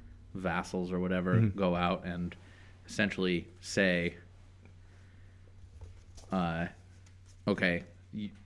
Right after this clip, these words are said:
Speaker 1: all you in this town are gonna give me,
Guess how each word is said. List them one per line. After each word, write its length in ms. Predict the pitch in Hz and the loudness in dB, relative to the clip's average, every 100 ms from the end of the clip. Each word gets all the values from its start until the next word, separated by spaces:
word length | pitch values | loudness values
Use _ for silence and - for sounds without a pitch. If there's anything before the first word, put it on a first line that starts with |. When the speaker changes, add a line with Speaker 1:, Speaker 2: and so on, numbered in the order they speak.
| - - - - - - - - - - - - | -20 -20 -20 -20 -20 -20 -20 -20 -20 -20 -4 6
Speaker 1:
all 140 | 117 | 8
you 160 | 113 110 | 10 8
in 80 | 104 | 6
this 140 | 104 | 2
town 480 | 110 101 98 98 95 - - - - - - - | 4 6 6 6 2 -6 -18 -20 -20 -20 -8 0
are 80 | 98 | 2
gonna 180 | 95 | 4
give 180 | 87 90 | 2 2
me, 320 | 90 90 87 | 4 4 2